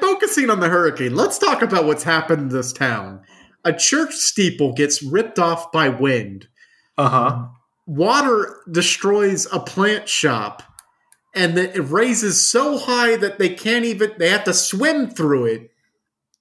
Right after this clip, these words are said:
Speaker 1: And so that
Speaker 2: It
Speaker 1: destroys half of it. Half of the town is underwater.
Speaker 2: It, like, drowns the town, which, like, if you're on the coast, it's not like you have a lot of hills. So, like, if you have flooding that's that high,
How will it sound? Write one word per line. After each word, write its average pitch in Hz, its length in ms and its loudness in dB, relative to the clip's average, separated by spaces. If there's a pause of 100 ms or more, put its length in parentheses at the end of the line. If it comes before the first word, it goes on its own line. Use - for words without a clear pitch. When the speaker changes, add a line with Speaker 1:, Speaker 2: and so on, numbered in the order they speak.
(640)
Speaker 1:
And 160 120 0
so 196 100 2
that 196 160 2
Speaker 2:
It 254 60 2
Speaker 1:
destroys 208 440 2
half 214 340 -2
of 151 140 0
it. 101 240 -6
Half 220 260 2
of 233 100 2
the 220 80 2
town 202 360 0
is 156 280 -4
underwater. 156 1000 0
Speaker 2:
It, 247 160 0
like, 311 240 0
drowns 147 760 0
the 147 100 2
town, 127 640 0
which, 196 260 -2
like, 196 280 0
if 208 180 -2
you're 247 160 -2
on 277 160 -2
the 170 80 0
coast, 196 400 -2
it's 180 160 -2
not 233 140 0
like 196 180 -2
you 175 60 0
have 160 100 0
a 160 40 0
lot 147 220 2
of 113 100 -4
hills. 147 520 0 (240)
So, 240 160 0
like, 240 180 -2
if 233 140 -2
you 233 80 0
have 214 160 2
flooding 208 520 0
that's 139 240 -4
that 156 260 0
high, 135 560 0